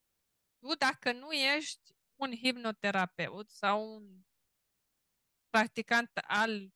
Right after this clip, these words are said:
terapiei de regresii în viața anterioare, s-ar putea să nici nu-ți dai seama și să treci cu vederea toate detaliile, chiar alea cele mai importante, care sunt de extras de acolo. Iar atunci când vine cineva și lucrează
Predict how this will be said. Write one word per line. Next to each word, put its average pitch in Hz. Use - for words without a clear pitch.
terapiei 202
de 196
regresii 208
în 208
viața 220
anterioare, 208
s-ar 294
putea 330
să 330
nici 339
nu-ți 320
dai 330
seama 330
și -
să 277
treci -
cu 247
vederea 226
toate 220
detaliile, 233
chiar 254
alea 254
cele 254
mai 220
importante, 208
care 214
sunt 233
de 220
extras 240
de 202
acolo. 175
Iar 220
atunci 320
când 277
vine 269
cineva 226
și 247
lucrează 214